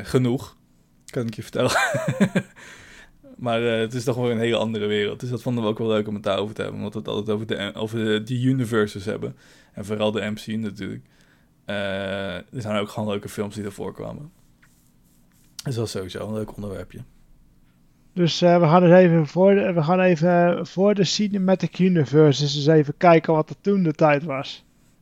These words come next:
Speaker 1: Precies. Wat ze toen allemaal deden. Ja, leuk. Dus daar heb ik ook
Speaker 2: Dus,
Speaker 1: weer zin in.
Speaker 2: eh, dus bij deze alvast even een korte vooruitblik op de volgende episode. En ja, ik denk dat we voor nu nog maar één ding kunnen doen.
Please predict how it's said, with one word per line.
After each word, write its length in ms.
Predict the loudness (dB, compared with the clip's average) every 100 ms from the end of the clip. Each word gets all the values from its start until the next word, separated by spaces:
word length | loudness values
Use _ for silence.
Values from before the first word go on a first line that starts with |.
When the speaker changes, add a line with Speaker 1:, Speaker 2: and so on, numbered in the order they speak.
| _ _
Speaker 1:
Precies. 440 | -8 -8 -8 -14 _ _ _ _ _ _ _ _ _ _ _ _ -16
Wat 140 | -14 -14
ze 100 | -10
toen 160 | -6
allemaal 220 | -6 -6
deden. 300 | -10 -10 -12 -16 _ _ _ _ _ _ _ _ _ -20 -12
Ja, 240 | -2 0 -2
leuk. 260 | -4 -8 -8 _ _ _
Dus 100 | -8
daar 160 | 0 0
heb 100 | 0
ik 80 | -4
ook 60 |
Speaker 2:
Dus, 220 | 0 2 6
Speaker 1:
weer 100 | 6
zin 80 | 6
in. 60 | -4
Speaker 2:
eh, 80 | -14 -20 -20 -20 -14 0
dus 200 | 0 4
bij 120 | 6
deze 320 | 10 8 8
alvast 260 | 8 6 6
even 260 | 4 4
een 100 | 0
korte 320 | 2 2 2
vooruitblik 680 | 2 6 8 6 4 0 0
op 160 | -4 -4
de 80 | -4
volgende 640 | 0 2 2 2 4 4
episode. 680 | 2 -2 -2 2 2 2 -2
En 320 | -4 -4 -8 _ _ _ _ _ _ 0
ja, 300 | 4 6 4
ik 140 | 0
denk 160 | 0 2
dat 140 | 4
we 120 | 4 0
voor 160 | 0
nu 120 | 0
nog 160 | 0 2
maar 160 | 2 2
één 160 | 2
ding 140 | 0 0
kunnen 220 | 0 4
doen. 340 | 2 2 -2